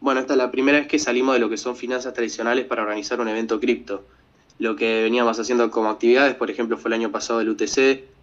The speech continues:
una competencia de trading universitario, donde cuatrocientos estudiantes compitieron ahí en un simulador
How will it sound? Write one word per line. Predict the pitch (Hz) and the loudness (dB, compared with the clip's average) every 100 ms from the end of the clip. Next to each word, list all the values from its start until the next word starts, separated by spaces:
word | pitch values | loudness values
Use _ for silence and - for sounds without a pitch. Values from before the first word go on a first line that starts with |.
| - | -8
una | 113 | -2
competencia | 107 104 110 120 117 123 113 | 0 0 0 0 2 2 0
de | |
trading | 101 117 117 113 | 0 2 4 2
universitario, | 107 107 107 - 110 127 131 127 127 127 - _ _ _ - | 0 -2 -2 -4 0 4 6 6 4 0 -10 _ _ _ -8
donde | 113 107 110 107 101 | -4 0 2 2 0
cuatrocientos | 110 104 - 127 117 | -2 -2 -2 0 0
estudiantes | 101 117 127 131 135 120 - - | 2 4 4 4 2 0 -6 -8
compitieron | 104 101 101 120 123 123 113 | -6 -4 -4 2 4 4 2
ahí | 107 | 0
en | 110 | -2
un | 107 | -2
simulador | 98 107 104 104 107 117 147 | -4 -4 -2 0 2 2 0